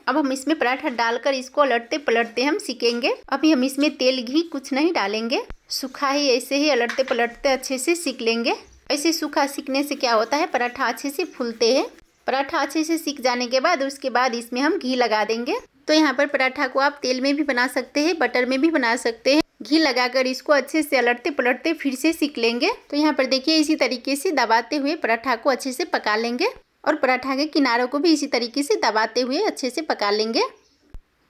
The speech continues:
तो यहाँ पर देखिए पराठा बहुत ही अच्छे से सीख गया है। अब इसे हम एक प्लेट में निकाल लेंगे और दूसरा पराठा भी हम सेम तरीके से बना लेंगे। सेम उसी तरीके से पिज़्ज़ा सॉस लगा देंगे और बीच में स्टफिंग डाल देंगे।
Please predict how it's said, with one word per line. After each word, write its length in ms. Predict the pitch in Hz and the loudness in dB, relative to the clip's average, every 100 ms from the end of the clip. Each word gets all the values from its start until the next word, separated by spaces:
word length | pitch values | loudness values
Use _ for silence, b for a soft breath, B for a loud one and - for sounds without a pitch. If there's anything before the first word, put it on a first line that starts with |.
| _ _ - | _ _ -8
तो 40 | |
यहाँ 180 | 247 247 | -6 -4
पर 120 | 233 | -4
देखिए 300 | 226 240 339 | -2 -2 -2
पराठा 360 | 269 226 226 262 | 0 0 0 -2
बहुत 300 | 214 269 285 | 0 0 2
ही 80 | 320 | 0
अच्छे 240 | 226 - | 0 -4
से 160 | 240 294 | -4 -6
सीख 220 | 294 233 | -4 -6
गया 260 | 208 208 220 | 2 2 4
है। 200 | 269 466 - _ - - | 2 -2 -6 _ -14 -6
अब 100 | 240 | -2
इसे 180 | 269 262 | 0 0
हम 140 | 262 | 2
एक 140 | 277 277 | 0 0
प्लेट 280 | 240 240 240 | 2 2 4
में 100 | 311 | 2
निकाल 340 | 330 214 208 | 4 2 0
लेंगे 400 | 226 233 294 427 - _ - | 0 -2 -2 -4 -8 _ -4
और 100 | 254 | -4
दूसरा 320 | 247 277 330 | -2 0 0
पराठा 360 | 294 226 233 254 | 2 0 -2 -4
भी 160 | 226 | 0
हम 100 | 294 | 2
सेम 280 | 285 254 285 | 2 2 2
तरीके 320 | 285 214 220 | 2 -2 -4
से 140 | 247 311 | -4 -2
बना 260 | 269 202 208 | 0 0 0
लेंगे। 340 | 220 226 339 494 - | 0 0 0 -2 -4
सेम 260 | 302 302 | 2 4
उसी 220 | 277 277 | 4 2
तरीके 340 | 277 247 247 262 | 2 0 2 -2
से 120 | 330 | -2
पिज़्ज़ा 300 | 311 240 226 | -2 2 2
सॉस 280 | 247 262 254 | 2 -2 0
लगा 240 | 226 220 220 | 0 2 2
देंगे 320 | 220 233 254 | 2 0 0
और 180 | 359 254 | 2 0
बीच 260 | 214 240 | -2 -6
में 160 | 240 233 | -4 -2
स्टफिंग 440 | 247 226 226 247 226 | 2 0 0 -4 0
डाल 220 | 196 202 | 2 0
देंगे। 340 | 220 226 294 | -2 -2 -2